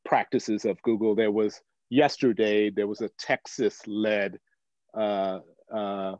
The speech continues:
coalition that was strictly Republican, uh, A Gs,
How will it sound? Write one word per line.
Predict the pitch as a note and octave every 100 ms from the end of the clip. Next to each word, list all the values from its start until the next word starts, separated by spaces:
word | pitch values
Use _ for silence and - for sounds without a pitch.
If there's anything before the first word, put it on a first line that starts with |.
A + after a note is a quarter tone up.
| -
coalition | C3+ G#2+ G#2 G#2 G#2+
that | G#2 G2
was | G#2
strictly | - C3 A#2 - G#2+ G2+ - _ _ _ -
Republican, | G#2+ F#2+ G#2+ A2 G#2 - G2+ F#2+ - _ _ _ -
uh, | A2 G2 - _ _
A | A2+ G#2
Gs, | F#2+ G#2 F#2+ F#2 F2+